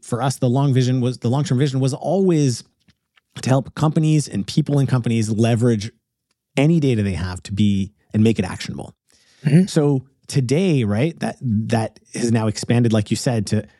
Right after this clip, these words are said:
Speaker 1: kind of what you call all of MarTech. It's really the entire marketing organization can be turbocharged with better data.
Speaker 2: Yeah.
Speaker 1: And then even the go-to-market organization, if you think of the modern kind of customer journey, it spans beyond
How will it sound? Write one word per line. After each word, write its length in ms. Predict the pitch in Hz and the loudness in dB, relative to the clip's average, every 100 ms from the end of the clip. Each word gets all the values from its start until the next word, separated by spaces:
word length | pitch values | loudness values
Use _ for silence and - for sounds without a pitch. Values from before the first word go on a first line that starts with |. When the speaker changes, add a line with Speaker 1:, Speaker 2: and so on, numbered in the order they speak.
| _ | _
Speaker 1:
kind 160 | 139 | -2
of 80 | - - _ _ _ - | -2 -8 _ _ _ -8
what 100 | 110 | -4
you 100 | 113 | -2
call 200 | 131 113 | -2 -2
all 180 | 120 | 0
of 80 | 120 | 0
MarTech. 460 | 117 131 151 85 - | 0 -2 -2 -6 -10
It's 180 | 101 170 | -2 0
really 300 | 196 113 - _ _ _ - | 2 0 -8 _ _ _ 0
the 100 | 135 | 0
entire 320 | 131 190 202 | 0 0 2
marketing 400 | 143 156 143 127 | 2 0 -2 0
organization 680 | 120 110 98 120 - 95 | 0 0 0 0 0 0
can 200 | 90 101 | 0 0
be 100 | 95 | 0
turbocharged 640 | 92 98 98 92 87 82 82 | 0 0 -2 -2 -4 -4 -8
with 140 | 80 | -10
better 180 | 82 80 | -10 -8
data. 440 | 82 143 101 85 - _ _ _ - | -2 0 0 -6 -16 _ _ _ 0
Speaker 2:
Yeah. 160 | 135 143 | 2 4
Speaker 1:
And 140 | 185 | 2
then 240 | 190 180 - | 2 0 2
even 260 | 202 202 190 | 0 2 0
the 80 | |
go-to-market 800 | 151 110 156 160 143 143 156 143 | -2 -2 -2 0 -2 -2 0 0
organization, 580 | 127 120 117 120 143 107 | 0 0 0 0 -2 -2
if 140 | 104 147 | 0 0
you 60 | |
think 320 | 135 170 190 | 0 0 0
of 360 | 202 139 131 131 | 2 0 -4 -2
the 80 | 127 | 0
modern 640 | 123 120 123 131 127 120 | 2 2 0 0 0 0
kind 140 | 107 113 | 0 -4
of 120 | - | -4
customer 380 | 135 113 127 117 | -6 -4 -2 0
journey, 380 | 196 262 160 | 2 2 2
it 80 | 120 | 0
spans 460 | - - 131 127 110 | -2 -2 0 0 0
beyond 680 | 113 101 110 113 107 98 | 0 0 2 2 2 0